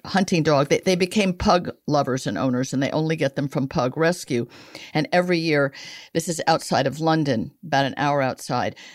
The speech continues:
there is a pug party just like your corgi party. So I don't want you to think it's just California and just the Californians are barking mad. And that was a pun on purpose. They put up an entire party tent on their gigantic back lawn. And every year this party is held somewhere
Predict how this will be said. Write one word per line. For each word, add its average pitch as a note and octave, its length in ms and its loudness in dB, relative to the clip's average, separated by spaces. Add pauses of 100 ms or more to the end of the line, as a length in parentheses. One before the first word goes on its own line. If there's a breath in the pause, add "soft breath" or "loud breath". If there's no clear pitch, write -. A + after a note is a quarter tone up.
(140 loud breath)
there D#3 180 2
is D3 420 -2
a D#3 60 -2
pug C4+ 340 0
party D3 340 0
just F3 420 0
like D#3 200 0
your D3 100 -2
corgi G#3 400 0
party. D3 240 -2
So C#3 180 -4
I D3 80 0
don't F3+ 320 2
want F3+ 160 0
you D#3+ 60 -6
to F3+ 80 0
think D#3+ 180 -6
it's D#3 120 -4
just - 220 -4
California D3 600 -2
and C#3+ 220 -4
just - 340 -4
the E3 80 -2
Californians D#3 680 -2
are E3+ 80 2
barking D3+ 420 -2
mad. C#3 320 -2 (380 loud breath)
And D#3 140 -2
that D3 140 0
was D#3 180 2
a D3+ 60 -2
pun D3 220 -2
on C3+ 120 0
purpose. D3+ 460 -2 (340 loud breath)
They F3+ 100 2
put A3+ 180 0
up F#3+ 120 0
an F3+ 80 -2
entire G#3+ 640 -2
party F3+ 380 -2
tent C3+ 420 -8 (440)
on E3+ 200 -2
their D#3 240 -4 (300)
gigantic F3 680 -4
back D3 240 -2
lawn. C3+ 340 -6 (840)
And E3+ 200 -4
every G3 280 0
year E3+ 180 0
this C#3 180 -8
party C#3+ 300 -2
is C#3 120 -8
held C3 220 -6
somewhere C3+ 420 -6